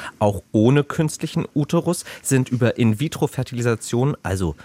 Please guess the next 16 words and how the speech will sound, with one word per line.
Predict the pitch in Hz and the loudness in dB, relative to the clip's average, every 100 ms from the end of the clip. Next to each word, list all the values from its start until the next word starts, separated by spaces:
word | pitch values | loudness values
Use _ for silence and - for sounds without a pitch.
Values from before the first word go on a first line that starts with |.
| - - | -12 -2
der | 87 | 0
Befruchtung | 87 - 139 - 117 104 | 0 0 0 2 -2 0
einer | 98 98 98 | 0 0 -2
Eizelle | 98 - 107 | -4 -2 -2
im | - 98 | 0 0
Reagenzglas, | 92 98 87 90 90 - 127 120 | 2 2 2 0 -2 -2 -2 -4
bereits | - 110 101 113 - | -2 -2 -2 -4 -2
mehrere | 98 104 135 120 | 0 0 -2 -4
fortpflanzungsmedizinische | 117 - 113 - 117 110 123 - 104 104 - 107 110 107 | -6 -4 -6 -4 -6 -2 -4 -2 -4 -4 -4 -2 -2 -2
Verfahren | - - - 95 78 73 | -4 -4 0 0 0 -2
möglich. | 73 - 78 - - - - - | -4 -6 -12 -12 -18 -20 -16 -2
Welche | 104 117 | 0 2
davon | 131 - 123 | 0 0 -2
halten | 110 - 120 | -2 -2 -2
Sie | 110 | -2
denn | 104 107 | 2 2